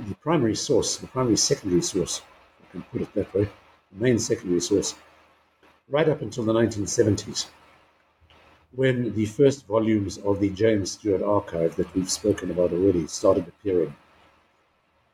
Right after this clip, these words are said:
and providing the basis for challenging a lot of what Bryant had written,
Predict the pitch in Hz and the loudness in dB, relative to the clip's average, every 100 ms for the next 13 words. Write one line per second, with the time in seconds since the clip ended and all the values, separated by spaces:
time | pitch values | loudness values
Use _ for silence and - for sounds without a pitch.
0 | _ _ _ - _ _ _ 113 117 110 | _ _ _ -20 _ _ _ -4 0 2
1 | 104 - 101 110 127 107 95 85 113 - | 0 -4 0 2 4 2 -2 0 2 2
2 | 92 - - - 98 98 78 - _ _ | 0 -2 -4 -4 2 2 2 -4 _ _
3 | _ _ _ _ _ _ 143 131 110 90 | _ _ _ _ _ _ -2 0 0 -2
4 | - - _ _ _ _ _ _ _ _ | -6 -12 _ _ _ _ _ _ _ _
5 | _ _ _ _ _ - - - _ _ | _ _ _ _ _ -20 -20 -20 _ _
6 | 113 120 123 92 - - 107 98 82 95 | 0 2 2 0 -6 -2 0 2 0 -4
7 | - 95 - - | -2 -4 -2 -8